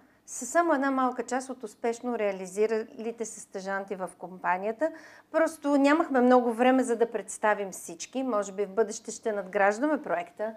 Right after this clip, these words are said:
и ще се радваме и други, а, стажанти да представим. И за да не обида някои от дългогодишните ни служители, които от стажант вече са екс-,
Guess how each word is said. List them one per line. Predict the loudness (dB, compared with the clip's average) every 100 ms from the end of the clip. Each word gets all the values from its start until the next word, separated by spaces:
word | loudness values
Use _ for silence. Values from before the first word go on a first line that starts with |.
| -14 -10
и | -10
ще | -8
се | -4 0
радваме | 2 2 0 -2
и |
други, | 0 0 2 -4 -6 -8
а, | -6 -4 -6
стажанти | -6 -4 -2 -4 -6
да | -10
представим. | -10 -4 0 0 0 -4 -14 -20 _ _
И | -4 -4 -4
за | -6
да | 2 2
не | 4
обида | 2 0 0 2
някои | 2 2 0
от | -2 2
дългогодишните | 2 2 -2 -8 -4 -4 -2 -6 -6 -8 -8 _ _
ни | -12
служители, | -8 -8 -4 -2 -2 -2 -4 -6
които | -4 -4 -2 -4 -6 -10 _
от | 0 0
стажант | -4 -4 -2 0 0 -2
вече | -2 -2 -4
са | -10 -10 -10 -12
екс-, | -18 -20